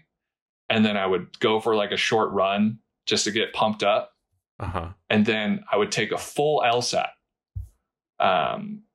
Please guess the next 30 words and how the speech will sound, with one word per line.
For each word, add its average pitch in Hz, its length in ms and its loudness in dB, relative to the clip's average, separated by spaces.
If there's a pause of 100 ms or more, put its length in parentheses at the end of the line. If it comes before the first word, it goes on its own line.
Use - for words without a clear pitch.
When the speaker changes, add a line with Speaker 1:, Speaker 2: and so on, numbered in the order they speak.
(160)
Speaker 1:
and 196 220 0
not 120 300 -2
<laughs> - 0 -
review - 300 -2
it 117 100 0
at 95 120 -2
all. - 280 0 (500)
So 117 240 2 (600)
Speaker 2:
Yeah. 85 380 0 (720)
Speaker 1:
I 127 120 4
basically 160 460 2
wasted 117 420 0
my 104 140 0
time 92 260 -2
for 80 100 -10
three 82 220 -6
weeks, - 420 -8 (680)
um, - 380 -2 (100)
is - 160 -2
how 87 200 2
I - 160 0
look - 180 -8
at - 140 -4
it. - 120 -10 (580)
But 117 200 2
I 104 80 0
feel 127 180 0
like 110 180 0
if 107 100 -8
you, 95 340 -2